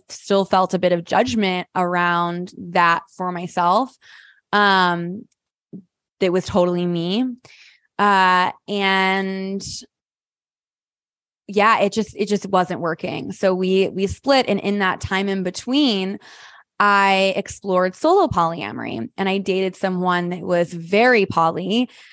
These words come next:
and that was fun. And it was also very, very challenging. Uh, it was a wild ride, and I got to have metamours. Metamours are individuals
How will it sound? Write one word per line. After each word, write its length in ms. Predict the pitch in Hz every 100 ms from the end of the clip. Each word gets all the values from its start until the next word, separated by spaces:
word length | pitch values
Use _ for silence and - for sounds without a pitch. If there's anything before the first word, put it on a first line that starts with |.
| - - _ 208
and 840 | 202 196 190 185 185 185 185 185 -
that 320 | 180 180 185
was 220 | 220 214
fun. 380 | - 180 185 190
And 160 | 180 180
it 80 |
was 160 | 185 185
also 460 | - 175 - 190 180
very, 360 | 175 180 185
very 300 | 185 185 196
challenging. 1000 | 208 - 170 170 170 175 175 180 277 349 - _ _ _ _ _ _ _ -
Uh, 240 | 190 185
it 100 | 202
was 140 | 190 196
a 120 | 214
wild 520 | 185 180 180 190 226
ride, 680 | 208 185 175 170 180 226 285 285 - _ _ _ _ _ _ -
and 640 | 214 202 202 196 196 190 -
I 160 | 196 196
got 260 | 196 190
to 80 | -
have 360 | 196 208 202 196
metamours. 840 | 196 190 233 254 190 170 170 175
Metamours 680 | 196 185 220 233 240 226 214 -
are 400 | - 190 185 185
individuals 1120 | - 185 185 180 185 180 180 175 175 175